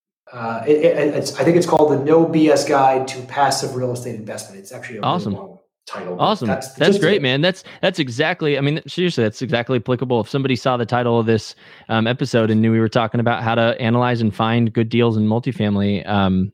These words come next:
Speaker 2: that would be specifically applicable for, uh, to them. So that's awesome.
Speaker 1: Cool.
Speaker 2: Um, okay. Well, uh, J P, thanks so much, man. Uh, I'll let you go and get on with, with the rest of your night, but I appreciate you taking the time.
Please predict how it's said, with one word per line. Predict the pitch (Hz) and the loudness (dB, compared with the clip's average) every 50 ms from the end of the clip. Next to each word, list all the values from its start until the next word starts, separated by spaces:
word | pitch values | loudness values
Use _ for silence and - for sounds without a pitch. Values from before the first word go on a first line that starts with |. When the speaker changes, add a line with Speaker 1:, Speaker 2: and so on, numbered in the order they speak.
| _ _ | _ _
Speaker 2:
that | 107 101 | -2 0
would | 80 95 | 0 0
be | 98 101 104 | 0 0 0
specifically | - - - - 107 - 113 104 - - 117 104 | -2 -4 -6 -6 -2 -2 -2 -4 -2 0 0 0
applicable | 101 - 113 107 117 98 90 82 - _ _ | 2 0 -2 0 0 -4 -4 -6 -8 _ _
for, | - 87 _ | -10 -8 _
uh, | - 101 82 76 - | -2 -2 -2 -2 -4
to | - - | -2 -2
them. | 123 101 85 - - _ | -2 -2 -2 -6 -8 _
So | - 104 | 0 0
that's | 104 95 - | 0 2 2
awesome. | 98 107 - - - - _ _ _ - - - - - - - - | -2 -2 -2 -6 -12 -12 _ _ _ -20 -20 -20 -20 -20 -20 -18 -10
Speaker 1:
Cool. | - 113 92 - - - - _ | -8 -8 -8 -8 -10 -16 -16 _
Speaker 2:
Um, | - 123 117 113 113 107 104 101 90 _ _ - | -2 0 2 4 4 4 2 2 0 _ _ -2
okay. | 147 147 - 185 175 143 113 104 | -2 2 2 2 2 2 0 2
Well, | 165 175 180 180 185 | 2 2 2 0 0
uh, | - 180 160 156 147 143 | -2 -2 0 0 -2 0
J | 139 165 180 | 0 0 0
P, | - 190 180 | 2 2 0
thanks | 156 - 175 185 180 | 2 0 -2 -2 -2
so | - - 175 | -2 -2 0
much, | 170 165 165 - - | 0 0 -2 -2 -2
man. | 175 170 170 175 175 175 | -2 -2 0 0 -2 -2
Uh, | 175 131 | -2 0
I'll | 139 135 131 131 | 0 0 0 0
let | 139 143 - - | -2 -4 -4 -6
you | 151 139 | -2 0
go | 143 143 147 151 147 | 0 0 2 2 0
and | 139 123 123 123 117 104 | 0 0 -2 -4 -2 -2
get | 135 131 | -2 -2
on | 131 131 131 | 0 0 -2
with, | 135 127 127 151 - | -2 -2 -4 -6 -8
with | 156 151 135 123 - | -4 -2 -2 -2 0
the | 143 | 0
rest | 139 139 127 | 0 0 -2
of | - - | -2 -2
your | 135 131 | -2 0
night, | 127 123 139 - | 0 -2 -2 -2
but | 127 120 | -2 -4
I | |
appreciate | 110 _ 139 131 - - 123 | -2 _ -4 -4 -4 -4 -6
you | 98 | -6
taking | 120 - 127 123 127 | -4 -4 -4 -4 -4
the | 127 | -6
time. | 117 - 120 113 110 101 98 | -4 -2 -2 -2 -2 -4 -6